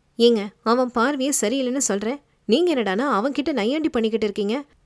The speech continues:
அடுத்த முறை நீங்க கடையில இல்லாதப்ப வந்து வம்பு பண்ணா?" "வம்பு பண்ணா என்ன? கையில்லையா உனக்கு? ரெண்டு சாத்து சாத்துவியா அதை விட்டுட்டு?"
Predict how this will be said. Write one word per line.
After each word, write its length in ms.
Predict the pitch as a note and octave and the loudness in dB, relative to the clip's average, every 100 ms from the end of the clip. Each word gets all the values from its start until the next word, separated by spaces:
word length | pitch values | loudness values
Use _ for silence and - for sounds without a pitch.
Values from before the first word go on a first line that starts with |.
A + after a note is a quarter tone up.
| _ _ _ | _ _ _
அடுத்த 320 | G#3+ A3+ A#3 | 2 2 2
முறை 220 | G#3 G#3 C#4+ | -2 -2 0
நீங்க 260 | C4+ A3 F#3+ | 0 -2 -2
கடையில 300 | G3 A#3+ D#4 | -2 0 0
இல்லாதப்ப 600 | C4+ G#3 C#4 C#4 A3+ C#4+ | 0 0 -2 -2 -2 -2
வந்து 240 | C4+ A#3 G#3+ | -2 -2 -2
வம்பு 280 | G3 B3+ D#4 | -4 -4 -2
பண்ணா?" 400 | A#3 G3+ C#4 E4 _ _ _ _ _ _ _ | -2 -2 -4 -6 _ _ _ _ _ _ _
"வம்பு 380 | - F#3 G3 A#3+ | -4 0 2 2
பண்ணா 260 | A3+ F#3 F#3 | 0 -2 0
என்ன? 440 | A3+ F#3 F3+ F#3+ - _ - | 0 -2 -4 -6 -10 _ 0
கையில்லையா 320 | G#3 C4 G#3+ | 2 2 0
உனக்கு? 520 | E3 E3 D#3 G#3 A#3 - _ | 0 -4 0 0 0 -8 _
ரெண்டு 260 | G3+ G#3+ G3 | 2 4 4
சாத்து 260 | G#3 B3 C4 A3+ | 2 0 0 0
சாத்துவியா 460 | G3 G#3+ F#3 A3 | 0 0 0 2
அதை 260 | A3+ E3+ A#3 | 2 0 -2
விட்டுட்டு?" 400 | A#3+ F#3 E3 D#3+ | -2 -4 -4 -8